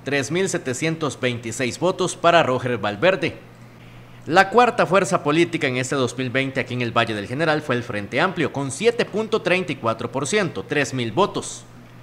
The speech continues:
Nuestro Pueblo de Juan Carlos Mora terminó con un cuatro punto cincuenta y tres por ciento, mil ochocientos cincuenta votos.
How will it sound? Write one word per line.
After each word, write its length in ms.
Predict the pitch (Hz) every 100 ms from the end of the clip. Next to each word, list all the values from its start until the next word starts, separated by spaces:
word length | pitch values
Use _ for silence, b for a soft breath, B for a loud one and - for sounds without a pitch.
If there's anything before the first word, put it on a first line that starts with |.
| B B B -
Nuestro 400 | 107 175 165 123
Pueblo 420 | 120 147 147 175 185
de 180 | 143
Juan 200 | 131 113
Carlos 380 | 101 101 101 -
Mora 260 | 165 190 165
terminó 360 | 147 147 170 175
con 80 |
un 100 | 170
cuatro 380 | 165 202 208 196
punto 320 | - 208 202
cincuenta 420 | - 190 185 185 185
y 40 |
tres 260 | 156 135 131
por 180 | 156
ciento, 420 | 151 208 175 - 95
mil 220 | 160 196
ochocientos 600 | 175 120 135 139 135 -
cincuenta 440 | 117 95 92 90
votos. 500 | 120 160 156 120 -